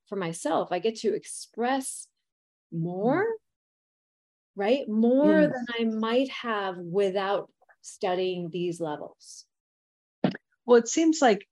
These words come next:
Speaker 2: what I just felt when you said that is there's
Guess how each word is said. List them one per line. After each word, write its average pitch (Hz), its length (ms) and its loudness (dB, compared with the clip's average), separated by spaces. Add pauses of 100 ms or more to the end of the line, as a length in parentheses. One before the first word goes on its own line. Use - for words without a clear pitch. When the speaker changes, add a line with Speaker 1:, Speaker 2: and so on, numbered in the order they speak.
Speaker 2:
what 226 160 2
I 214 60 8
just 247 340 2
felt 208 260 2
when 196 160 -4
you 175 120 0
said 175 380 -4
that 196 320 0 (420)
is 185 200 -4
there's 180 720 2